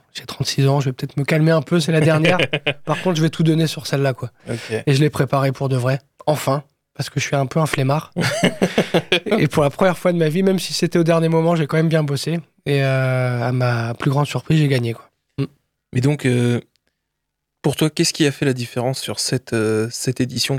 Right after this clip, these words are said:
Speaker 2: pour que ce soit toi le vainqueur ?
Speaker 1: Euh,
Speaker 2: C'est, c'est une question qui est un peu con et compliquée,
Speaker 1: Ouais,
Speaker 2: j'ai
Speaker 1: ouais,
Speaker 2: envie de
Speaker 1: ouais.
Speaker 2: dire.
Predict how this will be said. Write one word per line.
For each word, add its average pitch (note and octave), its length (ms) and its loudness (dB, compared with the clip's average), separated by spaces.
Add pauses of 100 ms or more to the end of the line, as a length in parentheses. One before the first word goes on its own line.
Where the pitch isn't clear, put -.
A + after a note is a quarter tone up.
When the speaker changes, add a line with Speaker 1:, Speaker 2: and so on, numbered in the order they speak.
(120)
Speaker 2:
pour - 100 -20
que - 60 -12
ce B2+ 80 -4
soit A#2 400 0 (120)
toi B2+ 140 -2
le A#2 80 -2
vainqueur ? - 340 -10 (1120)
Speaker 1:
Euh, A#2+ 880 0 (840)
Speaker 2:
C'est, B2+ 240 0
c'est C3 140 0
une C3+ 60 2
question D3+ 240 0
qui C#3+ 80 -2
est C3 40 2
un A#2+ 40 -2
peu C3 140 -4
con D3+ 400 -2
et B2 60 -2
compliquée, C3 440 -6
Speaker 1:
Ouais, C3 200 2
Speaker 2:
j'ai C3 40 2
Speaker 1:
ouais, B2+ 60 2
Speaker 2:
envie A#2+ 100 -2
de A#2+ 60 -4
Speaker 1:
ouais. A#2+ 60 -4
Speaker 2:
dire. E3+ 180 2